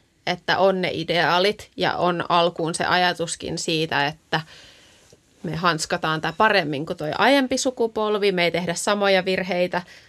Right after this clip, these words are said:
ää, kun vaikka omat vanhemmat on omasta mielestä tehnyt. Ja että se on tavallaan välttämätöntä se optimismi siihen, että me ylipäänsä ryhdytään vanhemmuuteen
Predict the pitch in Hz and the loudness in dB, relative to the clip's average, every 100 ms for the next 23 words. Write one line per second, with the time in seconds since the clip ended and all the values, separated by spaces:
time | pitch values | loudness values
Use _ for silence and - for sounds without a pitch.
0 | - - _ - - 87 85 - - - | -20 -20 _ -8 -4 -2 -2 -4 -10 -18
1 | _ _ - - _ - _ - - - | _ _ -20 -20 _ -20 _ -20 -20 -20
2 | - - - 165 143 - - 160 - - | -20 -20 -6 -2 -2 -4 -4 -4 -4 0
3 | 208 226 208 196 185 196 185 180 175 175 | 0 0 -2 0 0 2 0 -2 -2 -2
4 | - 175 170 - 165 165 175 170 180 175 | -2 -2 -4 -4 -4 -2 -2 -2 -4 -2
5 | 165 160 165 - - _ - - _ 180 | -2 -2 -6 -10 -20 _ -20 -20 _ -2
6 | 175 180 190 202 220 240 196 175 180 240 | 0 2 2 2 2 2 2 2 2 4
7 | 247 - - 160 160 165 165 156 151 165 | 4 0 -2 0 0 0 0 0 0 0
8 | 175 180 180 - 156 - - 175 165 - | 2 2 0 -4 -6 -4 -4 -4 -6 -8
9 | - 214 175 165 170 143 - 170 175 175 | -6 0 2 0 -4 -6 -8 -8 -2 0
10 | 175 170 165 160 165 180 - _ _ 247 | 0 0 0 0 0 -4 -8 _ _ -2
11 | 233 156 123 101 107 202 _ _ _ _ | -2 -2 -2 0 0 -4 _ _ _ _
12 | _ _ _ _ _ - - 185 190 - | _ _ _ _ _ -6 -4 -2 -2 -2
13 | - - - | -4 -4 -4